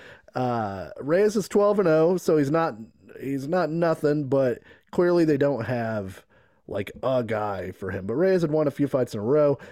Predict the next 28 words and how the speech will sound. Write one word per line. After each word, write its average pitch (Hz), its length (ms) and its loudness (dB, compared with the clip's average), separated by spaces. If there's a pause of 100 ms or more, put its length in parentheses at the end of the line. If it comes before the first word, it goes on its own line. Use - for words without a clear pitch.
This 180 140 -2
is 220 140 -2
the 147 120 2
fifteenth 202 720 -2
straight 147 580 -4 (280)
title 123 260 -2
fight 101 260 -4
for 98 100 -12
John 92 280 -10
Jones. - 420 -18 (680)
Imagine, 127 640 0 (240)
like, 101 260 -4
am-, 110 120 -2
amidst 139 560 0
all 143 140 4
the 120 80 -2
suspensions 170 960 -2 (360)
and 107 240 -2
the 90 400 -8
being 107 180 -6
stripped 190 340 -2
of 160 60 2
the 147 80 0
title 139 380 0
and 120 100 0
all 120 140 0
this 117 140 -4
stuff, 104 260 -4